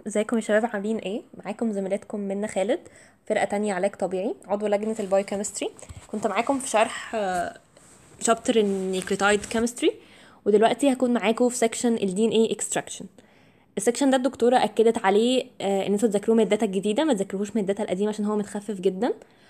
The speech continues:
وحاجة كمان أكدت برضو إن هيجي فيه أسئلة كتيرة في الامتحان، فاحنا نركز عشان يعني ايه نجمع ما تمكن من الدرجات يعني.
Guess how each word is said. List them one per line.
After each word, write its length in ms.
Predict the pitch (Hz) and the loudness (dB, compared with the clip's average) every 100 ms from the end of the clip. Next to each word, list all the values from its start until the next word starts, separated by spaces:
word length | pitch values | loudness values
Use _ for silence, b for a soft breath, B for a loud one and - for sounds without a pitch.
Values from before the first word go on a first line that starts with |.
| b b b | b b b
وحاجة 1120 | - 196 190 190 190 185 185 180 180 185 226 247 | 2 4 4 4 2 0 -2 -4 -8 -2 0 2
كمان 360 | 233 220 294 | 2 2 2
أكدت 240 | 220 240 226 | 2 4 4
برضو 200 | 226 220 | 4 2
إن 60 | |
هيجي 240 | 208 208 208 | 2 2 0
فيه 160 | 220 | -2
أسئلة 220 | 202 - | -2 -2
كتيرة 240 | 208 - 214 | -2 0 -2
في 60 | |
الامتحان، 440 | 196 190 - 214 330 | 0 -4 -4 -4 -4
فاحنا 280 | - - 214 | -6 -4 -2
نركز 360 | 202 208 247 | -2 -2 -4
عشان 520 | 214 202 196 196 185 - | -4 -4 -4 -4 -4 -8
يعني 220 | 170 185 | -8 -4
ايه 220 | 202 202 | -2 0
نجمع 560 | 190 202 202 196 180 - - | 0 2 0 -2 -6 -12 -18
ما 120 | - 196 | -8 -4
تمكن 400 | 196 202 202 190 | -2 -2 -2 -6
من 220 | 185 175 | -4 -8
الدرجات 480 | 175 175 175 175 - | -4 -2 0 -2 -6
يعني. 140 | - | -16